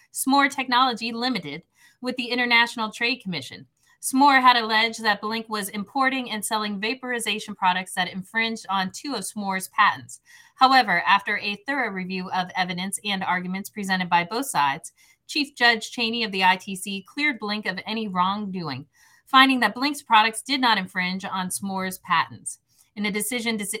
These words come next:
dated February first, twenty twenty-three, Chief Judge Cheney not only found S'more's allegations baseless, but also deemed the company's U S patent number one zero three five seven six two three invalid for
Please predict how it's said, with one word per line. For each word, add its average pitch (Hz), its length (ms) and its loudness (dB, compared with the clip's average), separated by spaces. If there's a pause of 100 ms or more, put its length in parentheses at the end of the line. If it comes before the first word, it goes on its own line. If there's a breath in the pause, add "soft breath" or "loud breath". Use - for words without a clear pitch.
dated 196 340 -2
February 185 380 -4
first, 247 380 -4
twenty 190 180 -4
twenty-three, 226 580 -6
Chief 220 280 -10 (100)
Judge 196 340 -2
Cheney 233 300 -4
not 185 200 4
only 185 220 -2
found 190 340 -2
S'more's 226 600 -2
allegations 226 560 2
baseless, 202 560 -2 (300 loud breath)
but 247 80 0
also 262 320 6
deemed 220 260 -2
the 208 40 -4
company's 214 520 -2
U 247 120 -4
S 240 200 -4
patent 233 260 4
number 185 360 -2
one 202 340 -2
zero 196 300 -4
three 240 240 -6
five 196 260 2
seven 208 300 -2
six 247 200 -6
two 226 160 -10
three 233 380 -6 (160)
invalid 233 600 4 (540 soft breath)
for 247 460 4